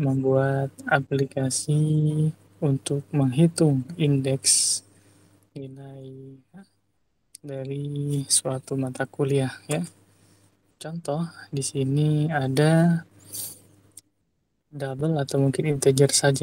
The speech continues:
ya. Integer nilai U T S, ya. Misalkan nilainya adalah sembilan puluh, lalu ada integer atau di sampingnya saja, uas,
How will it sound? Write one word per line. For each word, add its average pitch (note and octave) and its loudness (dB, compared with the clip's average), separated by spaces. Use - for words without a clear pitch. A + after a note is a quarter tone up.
ya. D3+ 4
Integer D3 6
nilai C3 4
U C3 0
T D3 4
S, - 2
ya. C#3+ -4
Misalkan C3 -10
nilainya C#3 -16
adalah C#3+ -10
sembilan C3 -2
puluh, D#3 -4
lalu C3 -20
ada D3 -10
integer C3+ 0
atau D#3+ -2
di C#3+ 2
sampingnya C3+ 0
saja, C#3 -2
uas, D3 -2